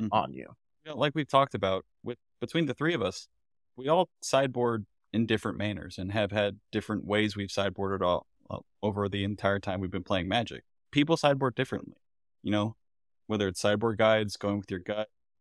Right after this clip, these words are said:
Speaker 1: having notes memorized, or having them with you, you know, and realizing you're gonna fail. Sometimes you're gonna sideboard correctly or wrong, but just do what feels comfortable for you. Not everybody is gonna have the same sideboard
Speaker 2: Mm-hmm.
Speaker 1: plan or sideboard the same way.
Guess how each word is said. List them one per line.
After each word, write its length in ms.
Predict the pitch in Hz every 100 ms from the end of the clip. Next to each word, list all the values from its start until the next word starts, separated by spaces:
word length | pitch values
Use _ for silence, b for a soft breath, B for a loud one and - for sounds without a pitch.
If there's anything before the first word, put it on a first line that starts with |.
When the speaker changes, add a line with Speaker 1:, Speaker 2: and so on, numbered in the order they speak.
| _ 117
Speaker 1:
having 260 | 104 101
notes 340 | 101 107 98 107
memorized, 580 | 104 101 98 95 95
or 60 | 95
having 260 | 104 95 92
them 100 | 92
with 200 | 123 107
you, 300 | 92 87 87 _ _ _
you 120 | - 107
know, 140 | 95 _ _ -
and 140 | 113
realizing 380 | 139 143 123 127
you're 140 | 120
gonna 200 | 104 110
fail. 420 | 101 95 95 98 107
Sometimes 540 | - 110 110 104 104
you're 80 | 101
gonna 140 | 101 104
sideboard 400 | 107 101 101 101
correctly 400 | 104 98 104 98
or 80 | 90
wrong, 400 | 90 92 101 107 _ _ -
but 180 | 120 110 -
just 260 | 123 - _ _ -
do 120 | 156
what 160 | 170 165 _ -
feels 380 | 139 127 - _ _ -
comfortable 680 | - 135 - 98 90 78 90 _ -
for 120 | 107
you. 260 | 110 90 76
Not 220 | 107 -
everybody 580 | 107 117 120 107 110 110
is 120 | 101
gonna 180 | - 98
have 180 | 101 98
the 80 | 101
same 320 | - 104 98
sideboard 500 | - 104 98 95 -
Speaker 2:
Mm-hmm. 80 | 233
Speaker 1:
plan 300 | 110 98 95
or 80 | 95
sideboard 460 | - 98 95 92 87
the 80 |
same 320 | 90 90 87 90
way. 420 | 95 82 78